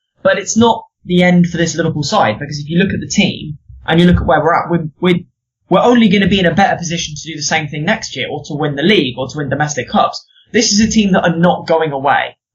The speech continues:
That's the key factor here for me. That, this is not a Liverpool team that are looking like they're gonna go anywhere, because all the key factors in, in building a long-term sustainable team are there. Robbo, Van Dijk,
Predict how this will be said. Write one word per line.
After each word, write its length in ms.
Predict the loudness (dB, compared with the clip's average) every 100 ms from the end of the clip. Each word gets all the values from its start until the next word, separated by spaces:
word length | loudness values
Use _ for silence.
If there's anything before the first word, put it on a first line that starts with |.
| _
That's 220 | -2 -2
the 60 | -4
key 180 | -6 -2
factor 300 | -2 -4 -12
here 100 | -14
for 60 |
me. 120 | -6 -2
That, 220 | -2 -2
this 180 | -4 -2
is 100 | 0
not 180 | 2 2
a 40 |
Liverpool 280 | 2 0 -6
team 360 | -6 -6 -6 -14 _ _
that 80 | -2
are 80 | 4
looking 460 | 4 4 0 -2
like 160 | -2 -2
they're 100 | -4
gonna 180 | -6 0
go 180 | 0
anywhere, 320 | 2 0 0 0
because 300 | -2 -6 -2
all 240 | 2 4 4
the 100 | 2
key 220 | 0 -2
factors 500 | -2 -2 -4 -6 -6
in, 140 | -6 -4
in 180 | -2
building 380 | 2 2 4 2
a 40 | 2
long-term 560 | 2 0 0 0 0
sustainable 400 | 0 -2 -2 -2
team 360 | -2 -2 -2 -10 _ _ 0
are 160 | 2
there. 280 | 4 2 0 -8 _ _ _ _ _ 0
Robbo, 500 | 2 4 2 0 -4 _ _ _ -6
Van 260 | -2 0
Dijk, 320 | 2 2 2